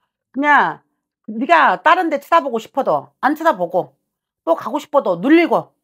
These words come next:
눌리고, 눌리고, 눌리고, 어? 그렇게 가면은 되겠지. 그러나 내가 말했잖아. 네가 그걸 못할 거라서 걱기-, 걱정이 된다고. 너도 모르게 슉 가버린다고. 그래서 걱정이 된다.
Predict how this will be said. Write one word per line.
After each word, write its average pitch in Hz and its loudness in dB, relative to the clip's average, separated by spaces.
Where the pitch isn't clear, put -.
눌리고, 277 0
눌리고, 269 2
눌리고, 233 -4
어? 320 -2
그렇게 - -2
가면은 233 -2
되겠지. 196 -10
그러나 339 2
내가 220 0
말했잖아. 170 -4
네가 240 -2
그걸 196 -6
못할 233 -2
거라서 208 -6
걱기-, - -20
걱정이 180 -12
된다고. 151 -16
너도 208 0
모르게 208 -4
슉 - -16
가버린다고. 165 -8
그래서 302 -2
걱정이 214 -10
된다. 156 -4